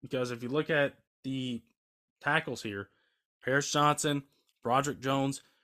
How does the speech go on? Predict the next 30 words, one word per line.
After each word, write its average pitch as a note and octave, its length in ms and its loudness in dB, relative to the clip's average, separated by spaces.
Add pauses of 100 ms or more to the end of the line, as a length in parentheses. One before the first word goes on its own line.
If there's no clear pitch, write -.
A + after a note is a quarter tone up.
(640)
Peter C#3+ 180 0
Skoronski C#3+ 960 0 (840)
are C3 80 0
probably F3+ 500 8
your D#3 200 4
top, E3 440 0
or C#3 220 0
you're C#3+ 160 -6
probably F#3 380 -2
your C#3+ 160 -6
top - 340 -4
three. C#3 400 0 (1120)
And C3 140 -2
then E3+ 180 4
there's D#3+ 200 0
a D3+ 40 -8
little F3 640 0
bit E3+ 220 2
of D#3+ 80 -2
a D#3 40 0
drop B2+ 380 -4
here F#2 160 -8 (440)
where A#2 120 -2
maybe D3 640 -2 (1040)
Rod C#3 320 0
can C#3+ 320 -2
sneak D#3 420 -6
into D3 260 -6
this A#2 180 -6
conversation. A#2+ 800 -4